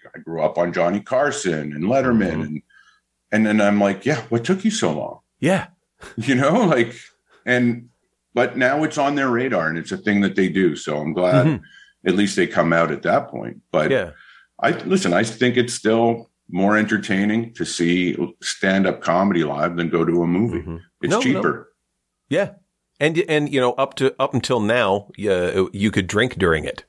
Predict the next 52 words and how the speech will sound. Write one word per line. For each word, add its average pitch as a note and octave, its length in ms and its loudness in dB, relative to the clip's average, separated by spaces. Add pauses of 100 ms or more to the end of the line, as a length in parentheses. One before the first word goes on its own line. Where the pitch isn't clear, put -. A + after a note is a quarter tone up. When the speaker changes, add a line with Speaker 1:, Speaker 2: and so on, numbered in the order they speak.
Speaker 2:
where F2+ 140 -2
you F2+ 80 -2
couldn't G2 260 0
in F#2+ 100 2
a F2+ 60 0
movie. F2 400 0 (680)
Speaker 1:
Oh, G2 80 -4
that's B2 240 2
Speaker 2:
Now, F#2+ 200 2
Speaker 1:
right. - 120 -10 (400)
Speaker 2:
now B2 200 0
they C3+ 100 2
decided A2+ 280 0
to G#2+ 60 0
get G2+ 180 0
smart A2 380 0
and G2 100 -4
sell G2 280 0
Stella. F2+ 500 -2 (340)
So. D#2 520 -2 (1000)
Yeah. - 120 -12
Speaker 1:
Over C3+ 180 0
at B2 60 -2
the C3+ 80 0
movies, F#3+ 340 0
you B3 60 2
mean? B3 240 -6
Speaker 2:
Oh, A3+ 160 0
yeah, G#4 180 2
yeah, G#4+ 320 0
yeah. - 80 0
You C3+ 60 -2
can E3+ 80 -4
get F#3 100 0
beer F#3+ 160 -2
now. B2 220 0 (240)
You B2 80 -4
can B2 60 -6
get C3+ 100 2
Speaker 1:
Oh, F3+ 40 2
Speaker 2:
beer - 120 2
and F#3+ 100 2
Speaker 1:
yeah, C3 60 2
at B2+ 40 2
those C3+ 180 2
Speaker 2:
popcorn. E2+ 60 -4
Speaker 1:
V D3 140 0
I C#3 100 2
P D3 220 -2
things, D#2+ 300 -6
right? G2 240 -2
Speaker 2:
Yeah. E2 760 0